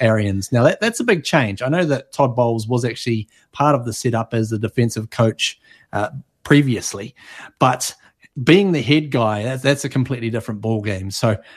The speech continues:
uh, him coming in and assuming the role, a big changeover. Personnel-wise, they, they kept a lot of things solid, albeit that they did have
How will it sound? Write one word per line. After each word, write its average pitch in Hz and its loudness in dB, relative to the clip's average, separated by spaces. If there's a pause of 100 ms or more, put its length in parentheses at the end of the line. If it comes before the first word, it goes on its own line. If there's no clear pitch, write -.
(100)
uh, 117 0
him 190 4
coming 170 2
in 160 0
and 139 -4
assuming 160 0
the 123 -2
role, 135 0
a 120 -8
big 127 -6
changeover. 151 0 (680)
Personnel-wise, 202 0
they, 165 2
they 175 -2
kept - -6 (160)
a 170 4
lot 202 6
of 190 -2
things 160 0
solid, 143 0 (140)
albeit 139 2
that 131 -6
they 127 0
did 143 0
have 131 0